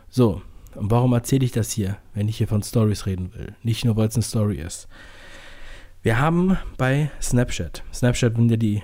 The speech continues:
Erfinder dieser Story-Funktion, ähm, die haben sich, ähm, einem, ja, einen Trick, einen guten Trick angeeignet. Übrigens hat es Musical.ly ähnlich gemacht. Also Snapchat, was sehen wir da? Die Stories.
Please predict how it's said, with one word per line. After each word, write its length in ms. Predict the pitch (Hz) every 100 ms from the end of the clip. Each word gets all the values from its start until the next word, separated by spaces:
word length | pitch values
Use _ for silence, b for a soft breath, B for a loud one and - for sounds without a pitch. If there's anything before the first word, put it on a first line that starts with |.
| -
Erfinder 440 | 101 - 151 139
dieser 240 | 120 110
Story-Funktion, 1040 | 104 - 117 127 131 139 135 - 143 135 147 B B B B B - - - - -
ähm, 380 | 113 110 113 110
die 160 | 110 101
haben 160 | 123
sich, 340 | 127 127 - -
ähm, 340 | 110 113 113 -
einem, 380 | 110 110 110 110 - B B B B
ja, 300 | 92 92 92
einen 200 | - 104
Trick, 240 | 107 151 -
einen 220 | - 107
guten 220 | 143 123
Trick 320 | - 151 - -
angeeignet. 880 | 110 110 - 85 87 87 85 - - - - B B B B B
Übrigens 340 | 139 147 151 139
hat 140 | 147
es 220 | 135 -
Musical.ly 840 | 131 127 143 156 151 139 131 135 127 - -
ähnlich 480 | 135 147 120 92 -
gemacht. 520 | 50 - - - - - - - - B B B B
Also 240 | 127 135 143
Snapchat, 640 | - 127 - - - -
was 200 | 123 131
sehen 180 | 139 110
wir 60 | 82
da? 160 | 85
Die 100 | 104
Stories. 580 | 120 - 110 78 - -